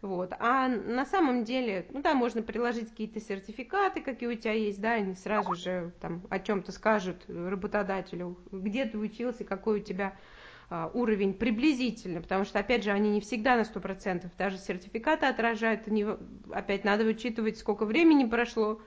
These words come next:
после того, как ты сдал этот сертификат, вот, и чем ты занимался в промежутке. Вот, поэтому, конечно, вот это, это отличный совет, пи-, писать про базовый уровень, понятие растяжимое, и в то же время ёмкое.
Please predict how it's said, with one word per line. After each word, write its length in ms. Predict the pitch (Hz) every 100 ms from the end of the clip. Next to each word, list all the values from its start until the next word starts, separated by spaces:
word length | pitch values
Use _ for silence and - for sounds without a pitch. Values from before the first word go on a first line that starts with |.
| - -
после 220 | - 220 226
того, 160 | 240
как 200 | 226 220
ты 100 | 220
сдал 260 | 214 214 220
этот 220 | 220 214
сертификат, 680 | - 202 208 202 196 196 185 - - - - - - -
вот, 300 | 208 196 202
и 40 |
чем 240 | 202 254
ты 120 | 233 226
занимался 600 | 226 247 220 185 - 170
в 60 |
промежутке. 720 | - 202 208 196 180 - 165 156 - - - - - -
Вот, 480 | - 196 202 170 -
поэтому, 640 | 214 240 262 294 285 285 233
конечно, 500 | 247 247 285 269 240
вот 160 | 226
это, 140 | 277 262
это 280 | 233 220 208
отличный 400 | 226 226 214 202
совет, 380 | 233 262 339 370 -
пи-, 120 | 220
писать 420 | 226 - - 277
про 120 | - 220
базовый 460 | 254 247 214 202
уровень, 480 | 220 294 311 262 247
понятие 500 | - 214 226 220 220
растяжимое, 580 | 196 - 233 240 294 247
и 40 |
в 60 | 226
то 120 | 262
же 120 | 226
время 260 | 220 233 220
ёмкое. 520 | 214 233 190 180 180